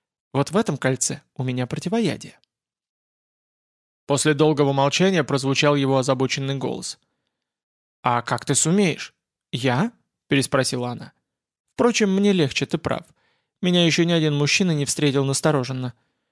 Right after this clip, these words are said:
К нему можно как-то пробраться?» Он сказал торопливо.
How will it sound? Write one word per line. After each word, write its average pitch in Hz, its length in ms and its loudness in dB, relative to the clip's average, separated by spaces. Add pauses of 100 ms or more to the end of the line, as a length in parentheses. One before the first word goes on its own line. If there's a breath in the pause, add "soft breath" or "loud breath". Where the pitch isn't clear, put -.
(220)
К - 100 -14
нему 151 480 2 (180)
можно 247 260 2
как-то 143 300 -2
пробраться?» 151 580 0 (800)
Он 127 140 0
сказал 135 360 0
торопливо. 117 540 -4